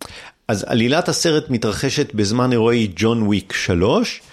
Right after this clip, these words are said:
והיא עוקבת אחרי איב מק-, מקר-, מקארו, שמתחילה את הכשרתה כמתנקשת על פי המסורת והמנהגים של הרוסקה רומא. רוסקה רומנה?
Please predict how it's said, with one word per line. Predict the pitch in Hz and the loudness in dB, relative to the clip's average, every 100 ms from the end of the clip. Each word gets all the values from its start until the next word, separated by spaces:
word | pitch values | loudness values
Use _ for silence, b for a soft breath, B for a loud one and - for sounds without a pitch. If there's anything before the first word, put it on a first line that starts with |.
| B B B B | B B B B
והיא | 117 | 2
עוקבת | 165 170 190 | 2 0 0
אחרי | 113 143 135 - | 0 0 0 -2
איב | 156 170 127 113 110 - _ | 0 0 2 -2 -6 -12 _
מק-, | 113 113 - - _ - 120 117 | 0 0 0 -6 _ -6 -2 0
מקר-, | 101 101 - 101 98 117 | 0 -4 -4 -2 0 0
מקארו, | 95 - 107 117 185 202 214 - B B B B B | -2 -2 -2 0 2 0 -2 -10 B B B B B
שמתחילה | - - 135 123 123 120 - 131 151 | -4 0 2 2 2 0 0 2 2
את | 147 | 0
הכשרתה | - - 104 104 165 | -4 0 0 0 -4
כמתנקשת | 139 110 - 98 185 185 180 | -2 -4 -2 0 2 2 0
על | 117 | 0
פי | 165 | 2
המסורת | 131 104 190 202 | 2 2 2 2
והמנהגים | 135 113 107 117 196 | 2 2 2 2 2
של | 190 117 104 | 2 2 2
הרוסקה | 95 95 190 190 - | 2 2 2 0 -2
רומא. | 147 120 113 85 - _ _ | 0 2 2 0 -6 _ _
רוסקה | 117 98 - 95 | -8 -6 -4 -2
רומנה? | 82 87 127 180 | -2 0 0 -2